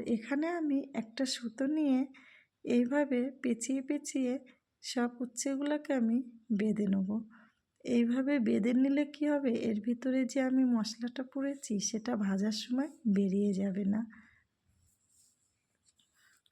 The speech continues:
তো এইভাবে আমি সুতো দিয়ে সব মশলা, এই উচ্ছেগুলো বেঁধে নিয়েছি। তো এবার আমার এটা রেডি হয়ে গেছে।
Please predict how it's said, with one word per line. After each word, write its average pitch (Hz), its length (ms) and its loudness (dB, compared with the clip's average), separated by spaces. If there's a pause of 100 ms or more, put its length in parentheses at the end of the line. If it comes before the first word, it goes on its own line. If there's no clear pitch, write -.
(760)
তো 262 60 2 (180)
এইভাবে 294 440 2
আমি 247 200 4 (360)
সুতো 247 400 -4
দিয়ে 240 260 4 (480)
সব 233 240 -2 (100)
মশলা, 247 540 0 (100)
এই 214 180 2 (140)
উচ্ছেগুলো 277 600 0 (380)
বেঁধে 208 340 2
নিয়েছি। 196 500 0 (1500)
তো - 40 -2 (140)
এবার 247 300 2
আমার 311 240 0
এটা 302 280 0 (360)
রেডি 208 320 4
হয়ে 202 300 0
গেছে। 208 340 -6